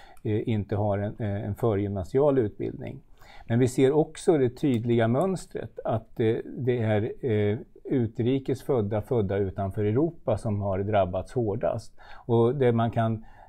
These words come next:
notera, det är att även bland de som har en, en hög utbildning bland, eh, dem, så är arbetslösheten alldeles för hög.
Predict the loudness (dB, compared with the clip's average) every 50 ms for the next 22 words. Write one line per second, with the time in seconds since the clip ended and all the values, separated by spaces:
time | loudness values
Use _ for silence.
0 | -4 -2 -2 -2 0 0 0 2 2 2 2 4 4 4 4 2 2 2 2 0
1 | 2 2 2 2 2 0 -2 -2 0 0 0 0 0 0 0 -2 -2 -4 -4 -2
2 | -2 -2 -2 -2 -2 -2 -2 -2 -4 -6 -6 -6 -4 -2 0 2 2 2 2 4
3 | 2 2 2 0 0 0 0 0 -2 -2 -2 -2 -2 -2 -2 -2 -4 -6 -6 -6
4 | -4 -4 -4 -2 -2 -2 -4 -4 -6 -8 -4 -2 0 2 2 2 0 -2 -4 -8
5 | -10 -8 -8 -8 -6 -6 -6 -8 -8 -8 -8 -6 -4 -4 -4 -4 -4 -6 -8 -8
6 | -6 -6 -6 -6 -6 -8 -8 -10